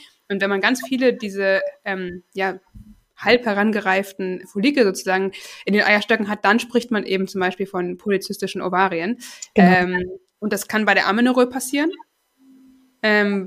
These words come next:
Speaker 1: dass ich eben, ne, schon noch so viel Hormonproduktion habe, dass die anfangen heranzureifen, aber dann immer wieder quasi zurückgehalten werden durch das Stresslevel.
Speaker 2: Ja.
Speaker 1: Ähm, aber es ist eben auch ein klassischer Indikator für P C O S, ähm,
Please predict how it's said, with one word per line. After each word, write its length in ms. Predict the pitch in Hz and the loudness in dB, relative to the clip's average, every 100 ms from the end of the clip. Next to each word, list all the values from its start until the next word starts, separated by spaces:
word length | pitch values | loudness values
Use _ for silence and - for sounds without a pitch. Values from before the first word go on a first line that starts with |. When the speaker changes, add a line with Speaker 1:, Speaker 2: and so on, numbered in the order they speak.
| 196 | -2
Speaker 1:
dass 320 | 190 - - | -2 -4 -8
ich 160 | - - | -8 -4
eben, 440 | 202 190 180 180 - | -2 0 0 -2 0
ne, 180 | 254 | 0
schon 340 | 262 269 262 254 | 2 6 6 6
noch 200 | 220 220 | 2 2
so 100 | 240 | 0
viel 140 | 240 | 0
Hormonproduktion 640 | 220 226 220 226 208 220 196 | 0 0 0 -2 -2 -4 0
habe, 240 | 208 214 | 2 2
dass 280 | 190 190 - | 0 -2 -6
die 180 | 202 185 | -10 -2
anfangen 360 | 185 240 277 254 | 0 0 0 0
heranzureifen, 600 | 247 254 254 233 226 233 | 2 2 2 0 0 0
aber 140 | 190 | -2
dann 80 | 190 | -2
immer 180 | 202 202 | 0 -2
wieder 300 | 196 190 190 - _ | 0 0 0 -6 _
quasi 400 | _ 202 196 180 | _ -4 -2 -4
zurückgehalten 600 | 180 220 247 247 247 247 247 | -4 -4 -2 2 2 2 2
werden 180 | 247 | 2
durch 140 | 247 247 | 2 0
das 100 | 247 | -4
Stresslevel. 640 | - 254 - 262 294 320 - _ - | -6 -8 -4 -4 -2 -4 -6 _ 2
Speaker 2:
Ja. 160 | 220 208 | 2 4
Speaker 1:
Ähm, 120 | 202 | 0
aber 260 | - 214 247 | 2 4 6
es 80 | 233 | 4
ist 120 | 214 | 0
eben 180 | 190 165 | -2 0
auch 100 | 202 | -2
ein 120 | 220 | -2
klassischer 460 | 226 214 214 214 - | -2 -2 -4 -6 -4
Indikator 500 | 196 196 208 196 190 | -2 -2 -4 -4 -4
für 120 | 190 | -6
P 140 | 196 | -6
C 160 | 185 175 | -4 -2
O 20 | |
S, 300 | - 175 - | -2 -4 -4
ähm, 320 | 196 180 175 | -2 -2 -2